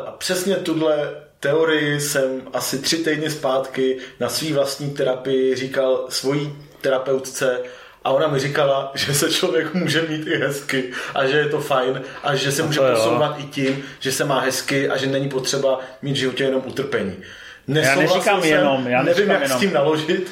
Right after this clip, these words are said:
Speaker 2: Já jenom
Speaker 1: ale
Speaker 2: vím, že ty věci, které byly nejvíc bolestivý v mém životě,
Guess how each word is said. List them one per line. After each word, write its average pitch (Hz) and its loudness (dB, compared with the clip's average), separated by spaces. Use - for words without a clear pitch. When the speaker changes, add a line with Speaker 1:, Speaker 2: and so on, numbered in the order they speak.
Speaker 2:
Já 131 4
jenom 170 4
Speaker 1:
ale 160 2
Speaker 2:
vím, 170 0
že 180 4
ty 175 4
věci, 160 2
které 165 2
byly 160 4
nejvíc 160 2
bolestivý 131 2
v 120 -4
mém 135 2
životě, 110 0